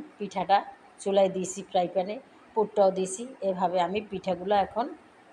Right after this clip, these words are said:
আমি ভেজে নিব, একটা একটা করে পিঠাগুলো আমি ভেজে নিব। এখন সুন্দরভাবে ভেজে তু-, তুলে, এই যে, এই যে, এভাবে পাটির মতো, পাটিসাপটা পিঠা মানে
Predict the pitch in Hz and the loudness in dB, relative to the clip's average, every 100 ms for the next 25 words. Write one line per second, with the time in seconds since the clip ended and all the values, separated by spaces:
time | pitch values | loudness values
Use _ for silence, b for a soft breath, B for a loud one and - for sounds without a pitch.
0 | - - 175 175 254 294 202 190 175 151 | -20 -16 -8 -4 -4 -2 0 0 0 -4
1 | 135 165 - 190 170 196 180 208 262 190 | -4 -6 -2 -2 -2 -4 -4 -2 -2 -4
2 | 185 185 196 269 359 B B - - 185 | -6 -6 -2 -4 -4 B B -18 -10 -6
3 | 285 262 180 180 170 - 135 135 - - | -4 -4 -4 -2 -2 -4 -8 -14 -20 -20
4 | - - - - - - - - - - | -20 -20 -20 -20 -20 -20 -20 -20 -20 -20
5 | - 185 226 214 - - - - - - | -12 -8 -6 -8 -18 -20 -20 -20 -18 -14
6 | - 202 196 190 185 185 180 190 190 196 | -8 0 4 4 2 0 2 2 2 -2
7 | 185 165 - - - 190 185 - 202 185 | -4 -6 -14 -14 -6 -4 -4 -6 -6 -8
8 | - - - - 175 180 151 147 147 156 | -14 -20 -20 -10 -6 -6 -6 -8 -12 -4
9 | 175 190 190 240 240 - 196 185 220 190 | 2 2 4 2 -2 0 2 4 2 2
10 | 185 202 185 190 185 185 190 - 196 196 | 2 2 2 0 0 0 0 0 -4 -4
11 | 185 190 175 180 | 2 2 4 0